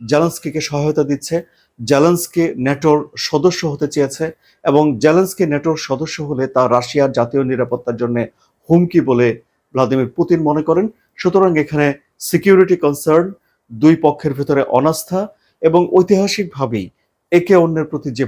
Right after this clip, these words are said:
ভয় কাজ করে ইউরোপের সঙ্গে রাশিয়ার, সে বিষয়গুলো এখানে রয়েছে। এখন তাহলে শুক্রবারে যে বৈঠক অনুষ্ঠিত হবে মিস্টার পুতিনের সঙ্গে ডোনাল্ড ট্রাম্পের, সেখানে গুরুত্বপূর্ণ বড় কিছু কি হয়ে যেতে পারে?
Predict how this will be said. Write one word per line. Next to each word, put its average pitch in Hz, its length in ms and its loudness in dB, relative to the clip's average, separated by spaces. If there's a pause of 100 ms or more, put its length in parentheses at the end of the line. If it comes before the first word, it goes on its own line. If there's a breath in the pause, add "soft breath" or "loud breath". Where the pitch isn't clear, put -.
(120)
ভয় 131 280 0 (400)
কাজ 160 200 2
করে 107 240 -4 (180)
ইউরোপের 151 400 2
সঙ্গে 123 220 -6
রাশিয়ার, 113 460 -2 (500)
সে - 180 -2
বিষয়গুলো 135 520 -2 (260)
এখানে 113 300 -8 (220)
রয়েছে। - 260 -6 (500)
এখন 165 240 2
তাহলে 220 200 4
শুক্রবারে 175 500 2
যে 160 100 -2
বৈঠক 131 340 -2
অনুষ্ঠিত 123 380 -6
হবে 113 300 -4 (420)
মিস্টার 135 280 0
পুতিনের 165 440 0
সঙ্গে 110 280 -4
ডোনাল্ড 143 360 2
ট্রাম্পের, 90 300 -10 (340)
সেখানে 196 300 4 (120)
গুরুত্বপূর্ণ 196 720 2 (340)
বড় 147 220 6 (200)
কিছু 175 200 -14
কি 175 140 -8
হয়ে 160 220 -4
যেতে 165 220 -8
পারে? 165 160 -2